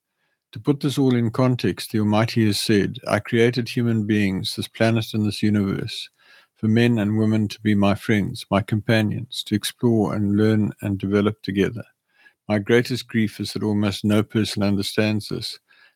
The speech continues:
let alone seek such a relationship with me."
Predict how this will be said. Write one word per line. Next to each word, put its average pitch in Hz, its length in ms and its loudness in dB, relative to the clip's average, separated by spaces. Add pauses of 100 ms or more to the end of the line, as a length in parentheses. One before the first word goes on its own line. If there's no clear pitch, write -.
(100)
let 110 200 0
alone 107 300 4
seek - 280 -2
such - 340 -2
a 107 60 -2
relationship 101 720 -2
with - 240 -8
me." 113 220 -10